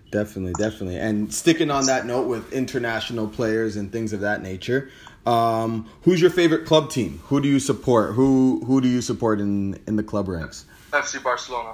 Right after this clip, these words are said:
Speaker 1: You like F C Barcelona. Nice, nice. That's where the Xavi comes into play. Definitely see that.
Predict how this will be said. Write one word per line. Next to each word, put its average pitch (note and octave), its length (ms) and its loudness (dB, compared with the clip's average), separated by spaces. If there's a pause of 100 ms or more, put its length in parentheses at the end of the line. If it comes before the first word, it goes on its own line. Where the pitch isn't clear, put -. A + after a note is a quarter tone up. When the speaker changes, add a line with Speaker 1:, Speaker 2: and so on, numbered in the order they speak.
(100)
Speaker 1:
You G2+ 140 -4
like G#2 220 -4
F G2 100 -4
C - 140 -4
Barcelona. G2+ 600 -2
Nice, G2 400 -4
nice. G#2 220 -2
That's F#2+ 220 -6
where G#2 60 -4
the F#2+ 100 -6
Xavi F#2+ 360 -4
comes F#2+ 220 -4
into F#2 180 -6
play. G#2 380 -2 (460)
Definitely G#2+ 400 -2
see G#2+ 220 0
that. G2 320 -4